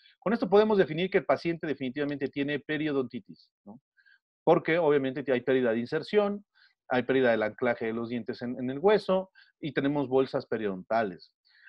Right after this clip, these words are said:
Ahora, a mí me gusta, y ya mañana platicaremos de cómo hacer la estrategia de la toma de decisiones, me gusta que tomemos en cuenta la interconsulta.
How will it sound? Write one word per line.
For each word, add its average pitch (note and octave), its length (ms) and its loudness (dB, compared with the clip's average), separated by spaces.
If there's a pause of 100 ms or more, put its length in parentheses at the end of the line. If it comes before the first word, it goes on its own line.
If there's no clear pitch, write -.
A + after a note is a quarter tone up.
Ahora, F3 440 8 (1300)
a E3 120 2
mí A#3 100 4
me D4 100 2
gusta, G3+ 380 2
y D#3+ 60 -2
ya E3 100 4
mañana F3+ 300 -2
platicaremos C#3+ 580 -2
de B2+ 120 -2
cómo D3+ 680 -2
hacer D3+ 300 -4
la D#3+ 120 0
estrategia C3 580 -4
de A#2 40 0
la G2+ 100 -8
toma C#3 240 -2
de B2 60 -2
decisiones, C3+ 580 -6
me B2 80 -4
gusta F#3 420 0 (300)
que C#3+ 140 2
tomemos F3 560 0
en E3 160 -4
cuenta C3+ 460 2
la B2+ 120 2
interconsulta. C#3+ 1040 -4